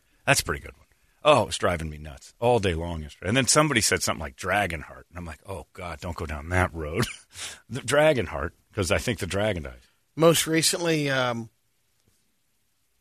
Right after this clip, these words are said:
Speaker 2: it's either the end game or whatever, well, Thanos ends up, it
Speaker 1: Yeah.
Speaker 2: ends where he wins.
Speaker 1: Yeah, I don't know, I don't know much about those, but he killed half the
Speaker 2: Infinity
Speaker 1: Avengers,
Speaker 2: War.
Speaker 1: right?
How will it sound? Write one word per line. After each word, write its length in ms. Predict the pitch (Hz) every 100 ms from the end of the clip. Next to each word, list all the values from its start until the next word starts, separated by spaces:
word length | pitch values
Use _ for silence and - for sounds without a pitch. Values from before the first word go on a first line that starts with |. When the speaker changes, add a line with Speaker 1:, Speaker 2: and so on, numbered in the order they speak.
| _ _ _ -
Speaker 2:
it's 220 | - -
either 280 | 165 143 135
the 140 | 139
end 220 | 143 147 135
game 400 | 143 143 143 131
or 60 |
whatever, 280 | 127 135 123
well, 120 | 120
Thanos 640 | 104 - 151 143 127 113 131
ends 220 | 117 117
up, 180 | 107 - _ _ _ _ _
it 60 | 156
Speaker 1:
Yeah. 240 | 180 131
Speaker 2:
ends 160 | 120 123
where 140 | 120
he 200 | 123 151
wins. 540 | 135 135 110 98 - -
Speaker 1:
Yeah, 140 | 110 110
I 60 |
don't 140 | 139 131
know, 220 | 123 101 85
I 60 | 113
don't 100 | 107
know 80 |
much 220 | 104 104 -
about 260 | 92 85
those, 260 | 101 95 80
but 160 | 82 -
he 180 | 101
killed 240 | 92 107 82
half 220 | 101 95
the 60 | 156
Speaker 2:
Infinity 120 | -
Speaker 1:
Avengers, 440 | - 117 107 - -
Speaker 2:
War. 80 | 82
Speaker 1:
right? 160 | 98